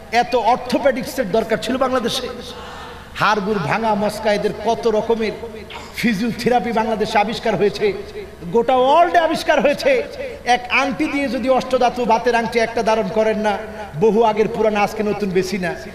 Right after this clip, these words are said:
এইগুলো দিয়ে যদি কাজ হতো, তাইলে কি আর ওই ডাক্তারের কাছে যাওয়া লাগতো?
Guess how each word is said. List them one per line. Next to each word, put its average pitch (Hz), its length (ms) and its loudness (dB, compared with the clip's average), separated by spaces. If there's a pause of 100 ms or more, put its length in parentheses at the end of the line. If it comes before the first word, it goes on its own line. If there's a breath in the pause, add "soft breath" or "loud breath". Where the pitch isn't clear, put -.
(140)
এইগুলো 202 320 2
দিয়ে 226 180 0
যদি 202 220 -2
কাজ 220 320 2
হতো, 214 320 0 (1080)
তাইলে 196 200 2
কি 214 140 0
আর 196 100 2
ওই 185 60 2
ডাক্তারের 196 400 0
কাছে 185 220 -2
যাওয়া 175 220 0
লাগতো? 175 380 -2